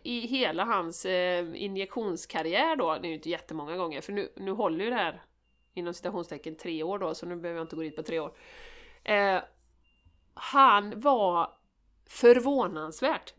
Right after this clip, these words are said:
lugn. Och jag är hundra procent säker på att det hade med att jag hade förberett både liksom emotionellt och ljus, och det var änglar med och det var så. Så det är också ett tips, att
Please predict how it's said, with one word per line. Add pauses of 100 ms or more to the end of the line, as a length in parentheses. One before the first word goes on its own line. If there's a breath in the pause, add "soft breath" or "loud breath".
lugn. (1800 soft breath)
Och
jag
är (120)
hundra
procent
säker
på
att
det
hade
med
att
jag
hade
förberett
både (280)
liksom
emotionellt
och
ljus,
och
det
var
änglar
med
och
det
var
så. (340 loud breath)
Så
det
är
också
ett
tips,
att